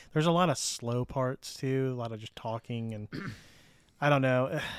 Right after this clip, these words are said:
<sighs> There's parts of it that I'm like, "Okay, I like this," and there's a lot of weird stuff. Like, the daydreaming stuff was weird to me. Like I said, the,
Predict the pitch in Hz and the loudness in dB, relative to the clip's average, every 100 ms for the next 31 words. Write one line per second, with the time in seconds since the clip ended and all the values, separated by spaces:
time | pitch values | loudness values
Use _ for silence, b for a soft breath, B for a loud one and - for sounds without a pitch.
0 | B B B 330 - 156 147 - 170 160 | B B B -16 0 2 4 6 6 8
1 | 196 190 180 156 127 180 208 160 139 143 | 6 6 6 4 2 2 2 4 4 4
2 | 123 - 131 147 156 175 190 143 143 156 | -2 -2 -2 4 6 6 6 4 4 4
3 | 143 - 110 107 113 127 131 170 190 175 | 2 -4 -8 -6 -6 -2 2 4 6 6
4 | 165 - 143 127 110 107 107 98 - - | 4 2 0 0 -4 -4 -6 -6 -12 -6
5 | 117 110 104 - b b b b b b | -4 -2 -4 -8 b b b b b b
6 | b _ - 139 143 135 143 117 123 | b _ -2 2 4 4 4 4 0